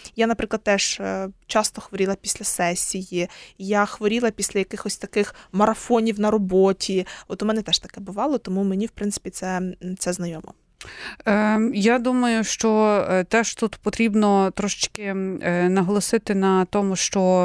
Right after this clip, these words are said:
Speaker 2: е, все те, про що ми говоримо, це якісь, ну, типу, випадки, ем,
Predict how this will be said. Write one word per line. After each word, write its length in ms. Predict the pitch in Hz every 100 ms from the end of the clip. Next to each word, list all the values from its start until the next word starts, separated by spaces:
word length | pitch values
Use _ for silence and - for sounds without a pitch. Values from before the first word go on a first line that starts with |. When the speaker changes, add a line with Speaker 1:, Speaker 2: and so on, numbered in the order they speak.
| 175 -
Speaker 2:
е, 200 | 165 156
все 280 | 156 - 202
те, 180 | - 202
про 200 | - 175
що 220 | - 208
ми 200 | 185 180
говоримо, 600 | 151 185 208 202 180 175
це 160 | -
якісь, 500 | 190 190 202 190 - -
ну, 320 | 202 175 147
типу, 340 | - 160 160 156
випадки, 800 | 165 214 220 208 - 202 185 175 - - - -
ем, 640 | 170 175 175 170 175